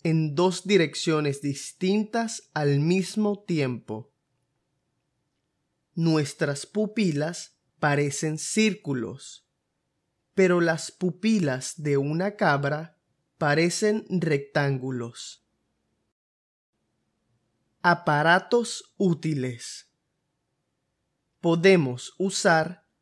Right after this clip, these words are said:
algunos aparatos para ayudarnos a ver mejor.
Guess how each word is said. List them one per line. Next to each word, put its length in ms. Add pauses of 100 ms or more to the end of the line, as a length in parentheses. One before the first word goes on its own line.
(120)
algunos 800
aparatos 1080
para 220
ayudarnos 800
a 160
ver 320
mejor. 720